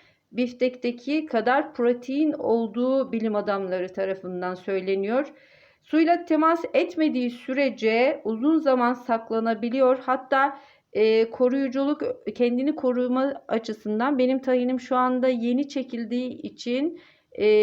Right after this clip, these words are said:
yağı üzerine çıkmamış. Ama, e, bu tahini, e, iki hafta önce,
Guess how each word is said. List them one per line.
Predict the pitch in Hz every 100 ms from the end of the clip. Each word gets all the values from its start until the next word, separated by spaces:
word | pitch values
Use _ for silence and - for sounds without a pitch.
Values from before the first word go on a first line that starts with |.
| 214 214 214 - - -
yağı | 208 214 240 269
üzerine | - 233 240 240 240 240
çıkmamış. | - 277 233 208 196 262 330 - - _ _ _ _ _
Ama, | 247 294 320 311 -
e, | 262 277 233
bu | 302
tahini, | 320 311 302 302 311 302 -
e, | 233 247 247
iki | 240 240 240 302
hafta | 294 294 294
önce, | - 269 277 262 302 285